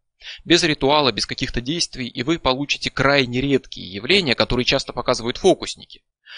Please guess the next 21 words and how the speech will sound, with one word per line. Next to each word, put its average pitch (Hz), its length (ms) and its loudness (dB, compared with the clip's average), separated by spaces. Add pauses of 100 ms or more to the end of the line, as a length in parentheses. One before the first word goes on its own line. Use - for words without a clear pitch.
(120)
но 113 120 2
которые 131 300 2
крайне 131 340 2
редко 131 260 0
встречаются - 600 -8
в - 60 -8
обыденной 104 400 -6
жизни, 156 280 -6
такие 107 320 0
как - 200 -16
тот 95 160 -16
же - 100 -8 (440)
телекинез, 143 560 -6 (240)
материализация 113 960 -2
и - 60 -18
тому 120 180 -10
подобное. - 380 -8 (1400)
Просто - 400 6
прямой 156 400 6
энергетический - 680 -4
удар. - 280 -18